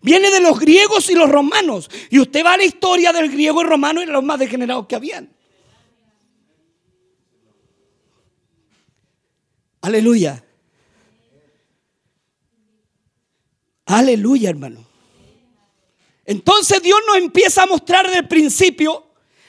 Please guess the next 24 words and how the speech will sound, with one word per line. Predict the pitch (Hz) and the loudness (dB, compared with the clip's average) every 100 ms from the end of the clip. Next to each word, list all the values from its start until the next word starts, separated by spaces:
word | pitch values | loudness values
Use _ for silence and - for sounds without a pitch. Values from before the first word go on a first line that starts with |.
| _ | _
que | - 320 | -2 0
esto | 311 320 349 | 0 0 0
no | 349 | 0
es | 330 | -2
nuevo. | 370 453 440 247 - _ _ _ _ _ _ _ _ _ _ _ _ _ _ _ _ _ _ _ _ _ _ _ _ _ _ _ _ _ | -4 -6 -6 -10 -14 _ _ _ _ _ _ _ _ _ _ _ _ _ _ _ _ _ _ _ _ _ _ _ _ _ _ _ _ _
¿Qué | - 220 | -4 -2
pasó | 285 285 302 294 | 0 0 0 0
en | 302 | -2
aquel | 294 269 | -6 -8
entonces? | 269 - 320 - | -8 -4 -4 -4
Hagamos | 196 190 233 262 233 | -6 -4 -4 -4 -6
un, | 226 - _ _ _ | -10 -12 _ _ _
un | 233 233 | -4 -2
recuento | 214 - 240 - 220 | -4 -4 -6 -4 -4
bíblico | 233 254 185 143 - 131 _ _ _ _ _ _ | -2 -4 -4 -8 -10 -20 _ _ _ _ _ _
de | 208 | -2
lo | 202 190 | -2 -4
poco | 302 - | -10 -4
y | 294 | -4
nada | 233 262 254 | -2 -6 -8
que | - 202 | -10 -8
podamos | 180 180 175 151 | -6 -8 -8 -10
entender. | - - 131 - - - _ _ _ _ _ _ _ _ _ _ _ _ _ _ _ | -14 -16 -20 -20 -20 -20 _ _ _ _ _ _ _ _ _ _ _ _ _ _ _
Primero, | - 220 262 403 427 - - | -2 2 4 4 2 0 -10